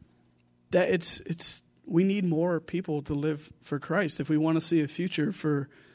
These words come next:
our kids, for the church, for this country. Um, I just really wanted to kinda challenge you guys is,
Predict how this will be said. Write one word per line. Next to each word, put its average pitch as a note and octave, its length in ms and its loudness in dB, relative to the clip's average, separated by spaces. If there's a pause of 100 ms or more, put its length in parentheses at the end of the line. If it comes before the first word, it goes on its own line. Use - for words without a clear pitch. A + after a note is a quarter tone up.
(140)
our D3 120 0
kids, E3 400 2
for D#3 120 -2
the C#3+ 100 0
church, D#3+ 580 2 (460)
for D#3 80 -2
this D3+ 200 0
country. E3 560 0 (720)
Um, C#3 340 -4 (1000)
I E3 60 4
just E3+ 200 4
really E3 460 6 (220)
wanted D#3+ 260 2
to D#3 60 -2
kinda D#3+ 240 0
challenge D#3 380 0
you C#3+ 80 -2
guys C#3+ 280 -4
is, C#3+ 200 -4